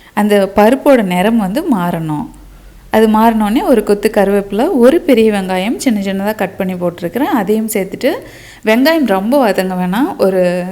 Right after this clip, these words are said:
கால்வாசி வதங்கினா போதும். கூடவே கொஞ்சம் கொத்தமல்லி இலை போட்டு லைட்டா இந்த மாதிரி கிளறி விட்டுக்கோங்க. அவ்வளோதாங்க. இப்போ வந்து ஒரு கேரட் துருவி நான் சேர்த்துருக்குறேன். இப்போ வந்து நான்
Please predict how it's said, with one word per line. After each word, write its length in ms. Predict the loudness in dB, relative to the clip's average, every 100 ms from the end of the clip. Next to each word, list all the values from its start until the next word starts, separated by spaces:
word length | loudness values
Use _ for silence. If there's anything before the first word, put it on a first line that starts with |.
| -4
கால்வாசி 580 | 0 2 0 0 -2 -2
வதங்கினா 400 | -4 -4 -4 -4
போதும். 520 | -4 -4 -4 -6 -8 -14 -20 -20 _ _ _ -4
கூடவே 400 | -2 2 2 2
கொஞ்சம் 320 | 0 -2 -2
கொத்தமல்லி 360 | -2 0 -2
இலை 200 | 0 -2
போட்டு 280 | -2 -4 -4
லைட்டா 340 | -2 -2 -4 -6
இந்த 180 | -4
மாதிரி 220 | -6 -6 -6
கிளறி 300 | -4 -4 -4
விட்டுக்கோங்க. 480 | -6 -6 -6 -4 -4 -6 -12 -20 -20 -20 -20 -20 -20 _ _ -20 _ _ _ _ _ _ _ _ _ _ _ _ _ _ _ _ _ _ _ _ _ _
அவ்வளோதாங்க. 540 | -6 -2 0 -2 -4 -2
இப்போ 280 | -2 -2 -4
வந்து 320 | -2 -2 0
ஒரு 300 | 2 2 0
கேரட் 400 | -2 0 -2 -2
துருவி 340 | 0 0 0
நான் 180 | -2 -4
சேர்த்துருக்குறேன். 540 | -4 -6 -6 -8 -6 -6
இப்போ 140 | -6
வந்து 220 | -4 -2
நான் 140 | -2